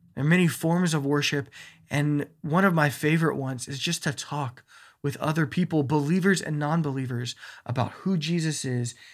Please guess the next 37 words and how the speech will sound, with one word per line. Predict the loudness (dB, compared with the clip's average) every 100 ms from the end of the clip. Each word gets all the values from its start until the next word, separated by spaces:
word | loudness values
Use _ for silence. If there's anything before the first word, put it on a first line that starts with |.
| -10
and | -6 -4
what | -2 -2 -4 -10 _ -8
Jesus | -4 -2 -2 -2 -4 -6 _ _
has | -8 -6
done. | -4 -6 -6 -10 _ _ _ _ _ _ _ 4
These | 6
shepherds | 6 6 4 2 0 -2 -8 -10
were | -2 0
ready | 2 0 0
to | -2 -4
just | -2 -2
leave | 0 0 2
their | 2
flocks | 0 0 -2 -2 -2
in |
the | -2
field | -2 -4 -4 -6 -14 -10
to | -4
go | 0 0
find | 0 2 2 2 -2
this | -2 -4
king. | -4 -6 -4 -4 -6 -10 _ _ _ _
And | 0 2
that |
reminds | 4 4 4
me | 4
of | 4
when | 4 2
Jesus | 2 2 2 -2
calls | 0 2 2
his | -2 -2
disciples, | -2 2 0 0 -6 -8 -14 -16
Peter, | 0 4 4
James, | 4 2 0 -2
John, | 0 2 2
and | 0
Andrew. | 0 2 2